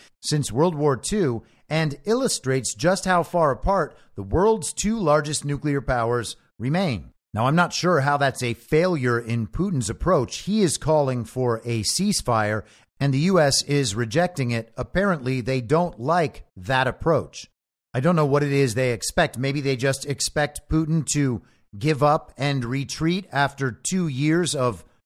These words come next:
nonstop winning. It's always amusing to me that the global regime believes everyone around the world just can't wait to play their part in the global regime's agenda. They get absolutely furious with anyone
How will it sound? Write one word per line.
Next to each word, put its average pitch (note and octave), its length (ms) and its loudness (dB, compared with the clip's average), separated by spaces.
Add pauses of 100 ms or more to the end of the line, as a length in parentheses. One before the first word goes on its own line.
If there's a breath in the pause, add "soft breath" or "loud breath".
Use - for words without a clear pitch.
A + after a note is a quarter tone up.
nonstop C#3+ 600 2
winning. D#3+ 420 0 (320)
It's C#3+ 160 -2
always F#3 320 4
amusing D#3 440 2
to A#2+ 100 -6
me B2 160 0
that A#2+ 200 0
the B2 100 -2
global C#3+ 380 0
regime C3 480 -2
believes B2 580 -2 (140)
everyone F3+ 520 2
around D3 320 2
the C3+ 80 2
world B2+ 380 2
just B2+ 300 0
can't G#2 380 -2
wait C#3 440 -2
to B2+ 120 -4
play D#3 480 -2
their C3+ 460 -2
part D#3+ 500 0 (240 soft breath)
in C#3+ 140 0
the D3 80 -2
global C#3+ 340 2
regime's C3+ 480 0
agenda. B2+ 480 -2 (400)
They B2+ 120 2
get C#3+ 240 0
absolutely F3 800 0
furious C3+ 680 0
with C3 200 0
anyone B2+ 680 0